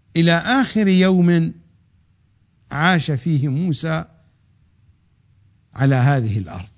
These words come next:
في هذه الدنيا. بعد كل ذلك وها هم يشككون بتوراة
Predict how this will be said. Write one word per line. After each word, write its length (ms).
في 180
هذه 260
الدنيا. 340
بعد 320
كل 360
ذلك 460
وها 320
هم 320
يشككون 760
بتوراة 720